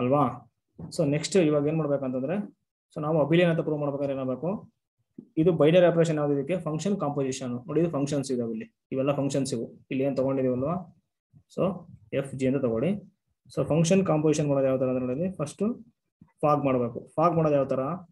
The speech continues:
So ಈ ತರ ಬರ್ಕೋಬೇಕು. ಇದು F, ಇದು, ಇದು F, ಇದು permutation ಜಿ. So ನೋಡಿ ಇಲ್ಲಿ ಇದು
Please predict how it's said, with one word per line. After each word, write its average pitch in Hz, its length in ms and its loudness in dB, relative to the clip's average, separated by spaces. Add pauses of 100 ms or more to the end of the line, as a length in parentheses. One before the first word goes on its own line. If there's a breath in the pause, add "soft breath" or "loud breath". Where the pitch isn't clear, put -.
(720)
So - 120 -8
ಈ - 60 0
ತರ 147 140 4
ಬರ್ಕೋಬೇಕು. 120 420 -2 (920)
ಇದು 151 100 -2 (160)
F, - 200 -4
ಇದು, 120 120 -2 (480)
ಇದು 139 100 -2 (140)
F, 190 140 -2 (460)
ಇದು 160 140 0 (840)
permutation 135 480 0 (240)
ಜಿ. 127 120 0 (640)
So - 120 0
ನೋಡಿ 165 140 6
ಇಲ್ಲಿ 196 120 4 (880)
ಇದು 156 120 0